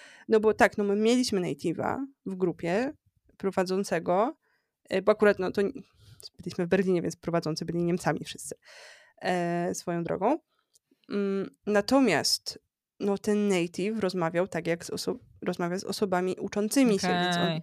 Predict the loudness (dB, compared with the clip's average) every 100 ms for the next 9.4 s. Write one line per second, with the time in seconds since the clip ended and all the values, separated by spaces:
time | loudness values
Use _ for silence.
0 | -6 -8 -4 -4 -2 0 2 2 0 0
1 | 2 4 4 4 -2 -4 _ _ _ _
2 | _ _ _ -20 _ _ 0 2 4 6
3 | 6 4 0 0 -2 -2 0 2 4 4
4 | 0 -6 -10 -10 0 0 2 2 4 4
5 | 2 -2 -2 -2 -4 -20 -4 -2 0 -2
6 | -4 -4 -4 -2 -4 -2 0 0 -2 -4
7 | -4 -4 -4 -4 -2 -2 0 0 -2 -4
8 | -6 -8 _ _ _ _ _ -4 -2 2
9 | 0 2 2 0